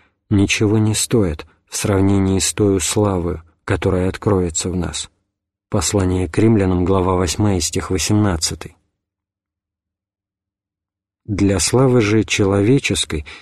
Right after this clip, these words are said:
и для славы нынешнего времени достаточно достойной считалась и их жизнь. Поэтому совершенно справедливо были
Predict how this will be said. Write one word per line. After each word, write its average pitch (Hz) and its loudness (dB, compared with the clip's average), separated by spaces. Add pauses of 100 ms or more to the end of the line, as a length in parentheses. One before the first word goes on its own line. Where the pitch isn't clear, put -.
(180)
и 107 2
для 98 2
славы 101 2
нынешнего 98 2
времени 87 0 (280)
достаточно 107 0
достойной 107 2
считалась 110 0
и 117 4
их 87 0
жизнь. 80 -2 (920)
Поэтому 110 2
совершенно 110 2
справедливо 110 2
были 98 2